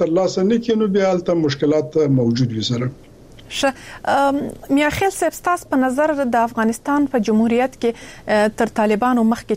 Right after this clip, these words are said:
Speaker 2: چې دغه جمهوریت، اه، حکومت یې درلودی، د دغه، اه، ټولو خواوو ستاسو په نظر، اه، تاسو مخکې یادونه وکړه د تعادل، آیا تعادل پکښې موجود و؟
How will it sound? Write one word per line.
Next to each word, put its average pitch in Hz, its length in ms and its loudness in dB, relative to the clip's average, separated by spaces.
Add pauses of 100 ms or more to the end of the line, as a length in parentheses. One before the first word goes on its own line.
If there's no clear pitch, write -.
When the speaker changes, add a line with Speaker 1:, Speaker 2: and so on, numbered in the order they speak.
Speaker 2:
چې 208 100 0 (540)
دغه 202 180 2
جمهوریت، 202 720 0
اه، 202 1000 0
حکومت 220 440 0
یې 214 120 2
درلودی، 202 420 2 (800)
د 247 40 2 (140)
دغه، 349 220 2
اه، 220 720 0
ټولو 311 240 0
خواوو 262 500 0 (300)
ستاسو 277 320 -2
په 247 60 0
نظر، 226 320 2
اه، 208 260 0
تاسو 240 320 -2
مخکې - 240 -4
یادونه 202 580 2
وکړه 202 180 -4
د 190 60 -2
تعادل، 190 420 0 (400)
آیا 277 240 2
تعادل 247 500 0
پکښې 247 200 -4
موجود 233 400 0
و؟ 311 100 -6